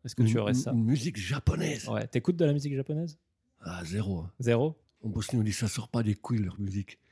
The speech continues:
Speaker 1: D'accord.
Speaker 2: Ça, <laughs> c'est quoi, c'est quoi la, la, la, la, l'expression ? Ça sort pas du ventre, ça.
Speaker 1: Ouais, y a pas, tu veux dire, y a pas d'émotion,
Speaker 2: Voilà,
Speaker 1: euh,
Speaker 2: voilà,
Speaker 1: hmm.
Speaker 2: c'est, c'est, c'est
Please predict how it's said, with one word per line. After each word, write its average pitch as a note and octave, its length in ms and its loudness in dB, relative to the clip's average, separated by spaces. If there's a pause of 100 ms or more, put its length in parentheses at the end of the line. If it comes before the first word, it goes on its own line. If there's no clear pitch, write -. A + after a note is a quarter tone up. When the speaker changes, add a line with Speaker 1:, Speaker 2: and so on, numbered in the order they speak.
Speaker 1:
D'accord. A#2+ 460 4
Speaker 2:
Ça, - 160 -8
<laughs> G#2+ 1040 0
c'est A2 140 -8
quoi, C#3+ 120 2
c'est C3 140 -2
quoi C#3+ 140 6
la, G#2 100 4
la, G#2+ 280 0
la, F#2 300 -6
la, G2 120 -4
l'expression ? G2 440 -4 (200)
Ça - 120 -16
sort - 200 -12
pas B2 120 -2
du A2+ 140 -2
ventre, C#3 380 0
ça. G#2 340 -8 (300)
Speaker 1:
Ouais, C3+ 160 8
y G#2+ 60 6
a G2+ 40 4
pas, G#2+ 300 2
tu - 160 -6
veux A2 60 2
dire, A2 120 4
y G#2+ 40 4
a G#2 60 0
pas A2+ 120 -2
d'émotion, A#2 540 2
Speaker 2:
Voilà, A3 360 6
Speaker 1:
euh, C#3+ 60 6
Speaker 2:
voilà, E3 300 4
Speaker 1:
hmm. A#2 40 2
Speaker 2:
c'est, G#2+ 240 0
c'est, A2+ 400 -6
c'est G#2 500 -2